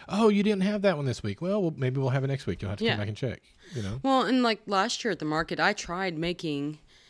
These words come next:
Speaker 2: like, I was bringing ten different items out.
Speaker 1: Okay.
Speaker 2: And, like, it was too hard to make enough to really satisfy everybody.
Speaker 1: Gotcha.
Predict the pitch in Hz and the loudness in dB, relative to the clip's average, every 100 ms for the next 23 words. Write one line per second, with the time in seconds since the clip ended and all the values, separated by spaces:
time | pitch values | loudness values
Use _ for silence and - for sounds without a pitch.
0 | _ _ _ 165 139 - - 185 185 190 | _ _ _ -6 -6 -6 -4 -2 0 0
1 | 165 143 190 175 160 139 208 151 123 113 | 0 -2 -4 -4 -4 -4 -2 -2 -4 -8
2 | - _ _ _ _ _ _ _ - 165 | -8 _ _ _ _ _ _ _ -2 2
3 | 156 147 147 - 147 120 156 143 - - | 4 4 2 -2 -4 -4 -4 -6 -8 -10
4 | - 202 190 - 170 170 165 147 135 - | -6 -6 -6 -10 -10 -4 -4 -4 -8 -12
5 | 165 151 165 196 151 143 185 185 156 - | -8 -6 -6 -4 -4 -4 -4 -6 -8 -12
6 | - _ _ _ _ _ _ _ - 180 | -20 _ _ _ _ _ _ _ -16 -10
7 | 151 165 156 143 139 139 - _ _ _ | -4 -2 -2 -2 -4 -10 -14 _ _ _
8 | _ _ - - 175 202 - 127 113 110 | _ _ -8 0 0 0 -6 -8 -8 -10
9 | 101 113 120 95 - | -10 -6 -2 -2 -4